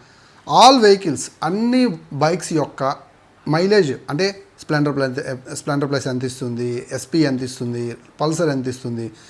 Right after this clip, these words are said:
up to త్రీ ఫిఫ్టీ సీసీ వెహికల్స్ వరకు అన్ని వెహికల్స్ యొక్క మైలేజ్ సంబంధించిన వీడియో. లేదంటే మనం బయటికి వెళ్ళి స-, సహజంగా అవుట్‌డోర్‌లో చేస్తుంటాం, నాయిస్ వస్తుంటుంది, పక్కన వెహికల్స్ వెళ్తుంటాయి. మనం చూస్తున్నాండి, ఎవరైనా ఈ వే-, ఈ మైక్ కావాలనుకున్నట్లయితే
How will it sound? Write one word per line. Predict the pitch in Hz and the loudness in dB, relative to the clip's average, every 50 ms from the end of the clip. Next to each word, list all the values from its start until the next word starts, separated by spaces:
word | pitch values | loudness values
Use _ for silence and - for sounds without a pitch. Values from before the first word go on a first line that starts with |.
| - - - - - _ - 165 | -20 -20 -20 -20 -18 _ 0 2
up | 180 - - - 247 | 2 2 -2 -4 -4
to | 233 | -2
త్రీ | - 220 220 | -2 -2 -2
ఫిఫ్టీ | 185 208 185 - 214 190 | -2 -4 -4 -4 -4 -4
సీసీ | 165 185 156 - 190 | -4 -6 -4 -2 -2
వెహికల్స్ | 175 170 170 165 175 165 160 165 | 0 0 0 -2 -2 -4 -2 -2
వరకు | 160 165 165 175 | -2 -2 0 0
అన్ని | 160 160 180 196 220 226 | 0 0 0 -2 -2 4
వెహికల్స్ | 214 196 196 185 185 156 - | 4 4 4 4 0 -4 -4
యొక్క | 165 156 165 | -6 -4 -2
మైలేజ్ | 147 147 143 143 151 160 160 156 - | -2 -2 0 0 0 0 0 -2 -2
సంబంధించిన | - 139 135 139 135 139 139 147 135 | -4 -4 -4 -4 -4 -4 -6 -6 -6
వీడియో. | 131 135 135 143 135 - | -4 -4 -2 -4 -2 0
లేదంటే | 202 220 226 233 233 233 | 4 4 4 4 4 2
మనం | 214 214 214 196 | 0 0 0 2
బయటికి | 180 185 202 208 208 226 | 4 4 4 4 4 4
వెళ్ళి | 233 233 226 214 175 | 4 4 4 0 -2
స-, | 180 170 175 170 160 160 | -2 -2 -2 -4 -4 -2
సహజంగా | 170 165 170 185 196 202 | -2 0 0 0 2 2
అవుట్‌డోర్‌లో | 180 175 180 170 180 196 190 190 190 | 2 2 4 4 4 6 6 6 4
చేస్తుంటాం, | 180 180 170 175 185 175 170 170 165 165 165 160 - - - 151 | 4 4 2 -2 -2 -2 0 0 0 0 0 -2 -6 -10 -6 -2
నాయిస్ | 143 147 151 156 156 160 | 0 2 2 2 2 0
వస్తుంటుంది, | 170 156 - - 160 156 151 147 147 147 151 147 | -2 -4 -4 -4 -4 -4 -2 0 0 0 0 -2
పక్కన | 143 139 127 - 156 | -4 -6 -6 -6 -6
వెహికల్స్ | 151 143 143 135 139 143 135 | -4 -2 -4 -2 -4 -4 -4
వెళ్తుంటాయి. | 143 131 131 135 127 127 139 165 | -4 -4 -4 -6 -6 -6 -4 -4
మనం | 196 208 196 - 220 | -4 -6 -4 -2 0
చూస్తున్నాండి, | 240 247 247 262 226 214 208 202 208 | 0 0 0 0 0 0 0 0 2
ఎవరైనా | 196 185 180 175 175 165 165 - - _ _ - | 2 2 0 0 -2 -4 -6 -10 -18 _ _ -4
ఈ | 170 | -2
వే-, | 175 175 180 185 - | 0 0 0 -2 -2
ఈ | 170 165 | -2 -2
మైక్ | 165 165 165 175 165 | 0 0 -2 -2 0
కావాలనుకున్నట్లయితే | 180 165 160 170 170 165 160 160 156 151 143 143 143 139 147 180 | 0 2 2 2 0 -2 -2 -4 -4 -4 -4 -4 -4 -4 -4 -6